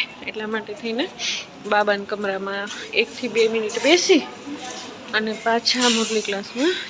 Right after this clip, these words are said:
જતા રહીએ. ચાલો, તમે બધા બાબાની દ્રષ્ટિ લઈ લેજો.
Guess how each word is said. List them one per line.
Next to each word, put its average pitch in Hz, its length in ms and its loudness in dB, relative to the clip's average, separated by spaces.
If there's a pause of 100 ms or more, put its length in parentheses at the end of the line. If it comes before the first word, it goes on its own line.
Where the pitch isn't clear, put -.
જતા 214 260 -2
રહીએ. 196 220 -6 (2250)
ચાલો, 196 200 0
તમે 208 260 -6
બધા 247 640 4
બાબાની 220 340 2
દ્રષ્ટિ 247 400 4
લઈ 233 240 4
લેજો. 226 320 0